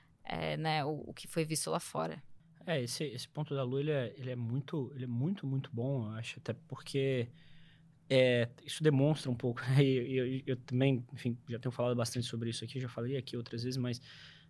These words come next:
Speaker 2: é, o cenário nos últimos quatro anos, ele foi extremamente incerto. É,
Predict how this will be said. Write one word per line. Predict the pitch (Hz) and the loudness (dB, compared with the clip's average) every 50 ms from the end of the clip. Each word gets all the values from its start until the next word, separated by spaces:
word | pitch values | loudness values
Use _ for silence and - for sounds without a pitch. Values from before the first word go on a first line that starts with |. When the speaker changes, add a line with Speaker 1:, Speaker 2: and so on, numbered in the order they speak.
| - - | -20 -20
Speaker 2:
é, | - - - | -18 -16 -10
o | 117 | -6
cenário | - - 127 117 127 147 156 | -2 0 2 4 4 6 6
nos | 143 123 120 | 6 4 2
últimos | 123 120 - 123 - | 0 -2 -4 -6 -4
quatro | - - 120 117 - - 120 | 0 0 0 0 0 -2 -2
anos, | 127 127 127 | -2 -2 -2
ele | 127 | -4
foi | 123 - - 127 131 | -6 -4 -4 -4 -2
extremamente | 135 - - - - - 135 139 139 139 143 143 - - | -2 -4 -6 -8 -6 -4 -4 -2 -2 -2 -2 -2 -2 -2
incerto. | 151 143 - - 135 113 107 - - - - - - | 0 0 0 0 0 -2 -6 -8 -12 -18 -20 -20 -18
É, | - 117 110 107 110 | -14 -12 -12 -12 -12